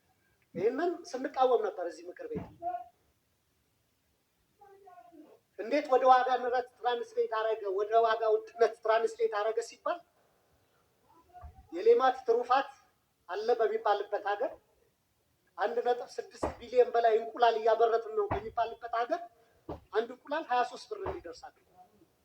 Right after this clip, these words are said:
አንድ ሊትር ወተት ኦልሞስት ከመቶ አስር ብር በላይ እንዲደርስ አድርጓል።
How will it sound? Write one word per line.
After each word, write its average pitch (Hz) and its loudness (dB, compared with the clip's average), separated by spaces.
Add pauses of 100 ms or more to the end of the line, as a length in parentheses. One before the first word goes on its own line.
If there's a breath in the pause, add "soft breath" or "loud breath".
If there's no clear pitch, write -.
(1700)
አንድ 233 -2
ሊትር 254 -2
ወተት 240 6 (460)
ኦልሞስት 247 2
ከመቶ 262 2
አስር 247 0
ብር 247 2
በላይ 233 2
እንዲደርስ 214 -4
አድርጓል። - -16